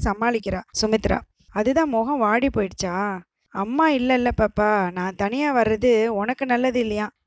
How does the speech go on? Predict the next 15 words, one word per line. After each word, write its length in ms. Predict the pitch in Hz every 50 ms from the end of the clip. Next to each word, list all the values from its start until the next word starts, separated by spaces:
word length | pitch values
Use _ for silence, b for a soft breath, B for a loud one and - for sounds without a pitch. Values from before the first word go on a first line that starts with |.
| _ _ -
அதோட 400 | 220 233 269 285 285 277 269 269
யார் 440 | 262 226 208 196 208 247 302 330 330
இருந்தா 280 | 311 294 285 285 302
என்ன 220 | 302 285 262 262 262
கண்ணம்மா, 640 | 226 247 226 220 214 214 220 220 220 208 185 180 185
நம்ம 360 | 185 190 190 208 226 240 240
யாரையும் 500 | 226 214 202 214 233 254 254 254 277 294 -
கெடுக்கிறது 400 | 240 226 233 - 262 262 247 214
இல்ல, 280 | 226 214 208 202 208 202 b b b b b -
நம்மால 420 | 208 208 220 233 240 254 277 302
ஆன 320 | 302 269 247 240 254 254
வரைக்கும் 380 | 247 240 233 240 240 247 254 247
நல்லது 400 | 240 220 214 233 254 269 240 254
தானே 240 | 233 247 247 269 277 -
செய்யறோம். 340 | - 220 214 202 196 190 175